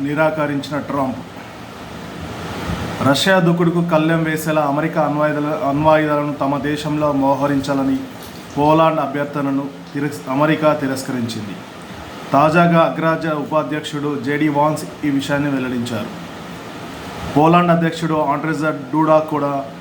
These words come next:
ఇటీవల మాట్లాడుతూ అమెరికా పశ్చిమ ఐరోపాలో భద్రపరిచిన అణ్వాయుధాలను పోలాండ్లో మోహరించవచ్చని పేర్కొన్నారు. గతంలో డూడా ఇలాంటి ప్రతిపాదనను జో బైడెన్ వద్ద చేయగా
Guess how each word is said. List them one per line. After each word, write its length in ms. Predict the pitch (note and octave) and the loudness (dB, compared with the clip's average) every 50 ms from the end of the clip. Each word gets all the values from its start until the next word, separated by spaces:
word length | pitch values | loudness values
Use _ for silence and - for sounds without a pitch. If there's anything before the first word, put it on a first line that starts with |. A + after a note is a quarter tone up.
| - - - - - | -16 -16 -16 -12 -10
ఇటీవల 320 | C#3 C3 D#3+ E3 E3 D#3+ D#3+ | -2 0 4 4 6 6 4
మాట్లాడుతూ 640 | D3+ C#3+ C#3 C#3 B2+ C3 D3 C#3+ C3 A#2+ C#3+ C#3+ C#3+ | 4 2 2 0 0 0 0 0 0 0 -2 -2 0
అమెరికా 400 | C#3+ C#3+ D3 D#3 E3 E3+ E3+ E3 | 0 0 0 0 0 0 0 0
పశ్చిమ 400 | E3+ D#3 C#3+ - - D#3+ D#3+ D#3 | 0 -2 -2 -2 0 2 2 4
ఐరోపాలో 540 | D3 D3+ D3+ C#3+ D3 D3+ D3 C#3+ C#3+ C#3+ | 4 4 2 2 2 2 2 2 2 2
భద్రపరిచిన 680 | C#3+ C3+ C#3 - C#3+ C#3+ C#3 - C#3 C3+ - - C3+ C3+ | 2 0 0 0 0 -2 0 0 -2 -2 -2 -2 -2 0
అణ్వాయుధాలను 840 | C#3 C3 C3 D3 D3+ D3+ D3 D3+ C#3+ C#3+ C#3 C3+ C3 B2+ C3 C3 B2+ - - - - - - - - - - | 0 2 2 2 2 4 4 4 4 2 2 2 0 0 -2 -4 -4 -6 -10 -12 -14 -14 -14 -16 -10 -2 2
పోలాండ్లో 500 | D3 D3+ D#3+ E3 E3+ E3+ E3 D#3+ D#3+ D#3+ | 4 4 6 6 6 6 6 4 2 0
మోహరించవచ్చని 880 | D3+ C#3+ D3 D3 D3 D3+ D3+ D3 C3 C#3+ C#3 C#3 C#3 C3+ - D#3 D#3+ | 0 -2 -2 -2 -2 -2 -4 -4 -4 -4 -4 -4 -4 -4 -6 -6 -6
పేర్కొన్నారు. 840 | - D3 C3+ B2+ - - C3+ B2+ B2+ A#2+ A2+ A2 G#2+ - - - - - - - - - - - A#2+ C#3+ | -4 -4 -6 -6 -6 -6 -4 -4 -4 -2 -4 -4 -6 -8 -10 -14 -16 -16 -16 -14 -14 -14 -10 -4 0 2
గతంలో 320 | D3 C#3+ F3+ F3 E3+ F3 | 4 4 4 6 6 6
డూడా 400 | F3 E3+ - D#3+ E3 E3 E3+ E3+ | 4 4 4 4 6 6 6 6
ఇలాంటి 280 | E3+ D#3+ D#3+ D#3+ D#3 D#3 | 4 4 4 2 2 0
ప్రతిపాదనను 720 | D#3 D#3 D3 C#3 C3+ - E3 D#3 D#3 D#3 D#3 D#3 D#3 D#3 C#3 A#2 | -2 -2 -2 -2 0 2 2 2 2 0 0 -2 -2 -4 -4 -4
జో 140 | C3 D3+ D#3 | -2 -2 0
బైడెన్ 320 | D#3 D#3 D#3 D#3 D3+ D3+ D3 | 2 2 2 2 0 0 -2
వద్ద 280 | C#3+ C3 B2+ A#2+ - | -2 -2 -4 -4 -2
చేయగా 460 | C#3 C#3 C#3 C3+ C#3 C#3 C3+ C3+ - | -2 -2 0 0 0 0 -2 -2 -4